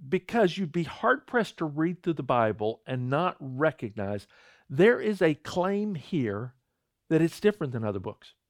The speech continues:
There, there's truth claims here. And it is representing itself as this truth coming from God. And, and so before you just dismiss it, you, you've got to embrace at least how it presents itself.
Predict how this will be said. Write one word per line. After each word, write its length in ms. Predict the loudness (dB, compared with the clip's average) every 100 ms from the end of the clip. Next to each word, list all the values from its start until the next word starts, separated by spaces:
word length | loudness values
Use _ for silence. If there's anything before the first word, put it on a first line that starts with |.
| _ _ _ _ _ _ -4
There, 140 | -2
there's 260 | 2 0 -2
truth 480 | -8 -4 -2 -2 -6
claims 600 | -4 -2 -2 -8 -14 -8
here. 220 | -6 -6 _ _ _ _ _ _ _ _ _ _ _ _
And 160 | 0 0 4
it 180 | 2
is 240 | 2 -6 -4
representing 1040 | -2 4 2 2 -2 -2 2 2 2 -2
itself 640 | -4 -6 0 4 4 2 -6 -4
as 240 | -2 -2
this 260 | 4 4 4
truth 760 | -6 -8 0 2 0 -4 -12 _ _ _ _ _ -6
coming 460 | -2 -2 -4 -8 _
from 260 | -6 -4 -4
God. 280 | -6 -8 -12 _ _ _ _ _ _ _ _ _ _ _ _ _ -12
And, 140 | -10 -6
and 160 | -8 -8 _
so 180 | 2 2
before 360 | 2 0 2 2
you 160 | 0
just 560 | -8 -2 6 6 4 -6
dismiss 580 | -6 -6 -8 -6 -4 -4
it, 140 | -4
you, 140 | -8 -8
you've 200 | -10 2
got 120 | 4
to 60 | 4
embrace 420 | 2 2 2 0
at 120 | -2
least 260 | 0 -2 -2
how 160 | -2
it 160 | -2 -4
presents 460 | -6 -4 -4 -4 -12
itself. 320 | -10 -12